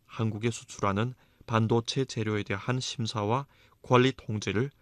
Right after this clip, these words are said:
강화한다고 선포했습니다. 이들은 스마트폰, 전자칩 등 산업의 중요한 원자재입니다. 세계 반도체 산업에서 일본과 한국의 중요한 위치를 감안해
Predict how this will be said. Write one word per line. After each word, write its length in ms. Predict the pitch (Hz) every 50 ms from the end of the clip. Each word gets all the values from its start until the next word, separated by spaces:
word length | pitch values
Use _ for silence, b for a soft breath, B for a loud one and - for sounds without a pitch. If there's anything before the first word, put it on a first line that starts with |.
| _ _ _ -
강화한다고 640 | - 117 113 113 120 120 117 120 110 98 98 104
선포했습니다. 880 | - 95 95 - - 87 85 - - - 135 107 82 82 82 85 - _ _ _ _ _ _ - - _ b b b b b b b b b b b b b b b b b b b - - - - - - - - _ _ _ _ -
이들은 300 | 127 127 127 143 147 151
스마트폰, 840 | - - - 131 135 131 - 143 - - - - 117 95 87 82 - _ -
전자칩 680 | - 120 110 107 98 117 110 - - - 131 - _
등 220 | - 113 117 127 131 - _ _
산업의 540 | - - - - - 117 117 117 113 139 139
중요한 580 | - - 120 110 107 104 104 101 - 131 123 123
원자재입니다. 880 | 107 101 98 98 - 98 - - 95 90 87 85 82 87 82 80 - - _ b b b b b b b b b b b b b b b b b b b b
세계 360 | - - - 139 127 147 151
반도체 460 | - 143 139 131 139 139 - - 165
산업에서 500 | - - - 110 104 - 101 90 - -
일본과 460 | 117 - 120 113 123 113 113 - 123 120
한국의 420 | - - 127 117 123 110 127 131
중요한 380 | - - 127 107 101 104 101 98
위치를 420 | 98 92 - - - - 107 107
감안해 480 | 110 107 107 101 98 92 87 82 -